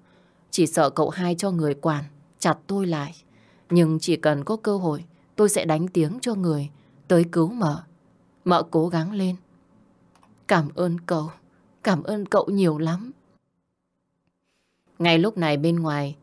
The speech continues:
liền có gia đình đi tới. Hắn ta liếc mắt nhìn cậu thanh niên và ra lệnh.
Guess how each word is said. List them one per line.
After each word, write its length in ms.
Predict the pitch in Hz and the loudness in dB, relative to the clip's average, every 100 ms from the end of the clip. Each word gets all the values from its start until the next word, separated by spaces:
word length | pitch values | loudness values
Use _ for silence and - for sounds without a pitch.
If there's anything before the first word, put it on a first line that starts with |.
| _ | _
liền 300 | 165 165 151 | 2 2 2
có 140 | 147 190 | 0 0
gia 160 | 190 | 2
đình 220 | 170 170 | 2 0
đi 140 | 160 170 | 0 0
tới. 420 | 165 151 165 247 - _ _ | 0 -2 -4 -8 -16 _ _
Hắn 220 | - 170 175 | -2 0 4
ta 140 | 175 | 2
liếc 260 | 170 214 226 | 2 0 -4
mắt 220 | 254 - | -6 -4
nhìn 240 | 156 143 | -2 -4
cậu 180 | 147 151 | -4 -4
thanh 280 | - 175 170 | -4 -4 -2
niên 240 | 175 180 170 _ _ | -2 -2 -6 _ _
và 220 | 160 156 | 0 0
ra 180 | 151 214 | 0 -2
lệnh. 240 | 185 147 | -2 -2